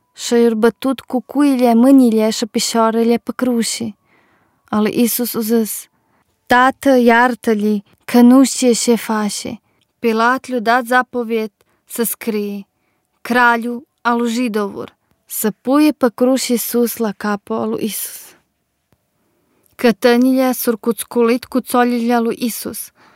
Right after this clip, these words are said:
Când au făcut asta, ei au umplet și proroții au zis cu fi. Ei au împărțit țolile ameli, una între alt, și au cuțculit pentru țolile ameli.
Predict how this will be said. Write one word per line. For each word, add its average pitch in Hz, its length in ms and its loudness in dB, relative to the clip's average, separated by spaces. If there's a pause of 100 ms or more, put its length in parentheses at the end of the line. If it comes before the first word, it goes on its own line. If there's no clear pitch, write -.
(520)
Când 247 220 0
au 247 140 -2
făcut 269 420 -4
asta, 269 600 0 (440)
ei 240 260 4
au 247 140 -2
umplet 226 600 -2
și - 200 -8
proroții 208 560 -4
au 214 80 -4
zis 208 380 -6
cu - 160 -10
fi. 214 340 -10 (840)
Ei 233 300 2
au 277 80 2
împărțit 269 640 0
țolile 262 540 0
ameli, 226 640 0 (460)
una 247 520 4
între 254 400 0
alt, 233 420 -2 (480)
și - 160 -2
au 233 140 4
cuțculit 233 840 -4 (320)
pentru 233 360 0
țolile 226 580 0
ameli. 214 640 -6